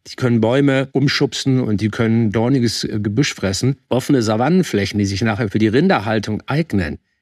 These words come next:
die sind nur entstanden, weil es eben große Weidegänger gibt, unter anderem eben auch die Elefanten. Diese Zusammenhänge sind komplex, das hilft aber den armen Leuten im Alltag nicht. Und da muss man dann immer ganz praktische Lösungen finden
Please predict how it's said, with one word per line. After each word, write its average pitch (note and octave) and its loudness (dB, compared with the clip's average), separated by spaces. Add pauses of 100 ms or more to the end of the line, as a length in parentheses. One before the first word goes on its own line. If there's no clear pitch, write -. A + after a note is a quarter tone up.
die A2 2
sind D3 -2
nur D3+ 2
entstanden, A#2 -2
weil B2+ 2
es A2 0
eben A#2 0
große A#2+ -2
Weidegänger A#2+ 0
gibt, - -4
unter B2 -2
anderem A2 2
eben G2 -2
auch F#2 -2
die F#2 0
Elefanten. F2+ -4
Diese A2+ 2
Zusammenhänge C#3 0
sind G2+ -2
komplex, C3 -2
das G#2+ -2
hilft D#3 0
aber A#2+ 2
den A2+ 2
armen A2+ 0
Leuten A#2 0
im G#2+ 2
Alltag A#2 -4
nicht. - -8
Und G2+ -2
da G#2 0
muss C#3 -2
man C#3+ 2
dann A#2+ 2
immer A#2 0
ganz B2+ -2
praktische - -4
Lösungen F#2+ 0
finden G#2 -2